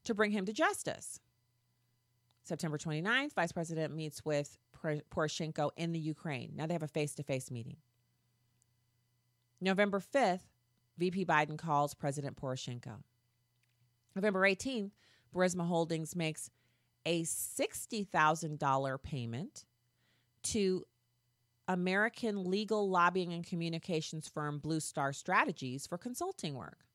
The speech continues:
according to the company's official ledger. Now, I guess it wouldn't be too much of a stretch for me to say that Blue Star Strategies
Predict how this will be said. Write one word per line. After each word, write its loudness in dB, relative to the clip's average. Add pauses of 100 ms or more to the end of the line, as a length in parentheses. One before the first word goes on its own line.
(200)
according 0
to -4
the -4
company's -6
official -6
ledger. -8 (640)
Now, 4 (760)
I 6
guess 0
it -2
wouldn't 0
be -4
too -6
much -4
of -8
a -6
stretch -2
for -6
me -4
to -4
say -2 (360)
that 4
Blue 0
Star 0
Strategies -2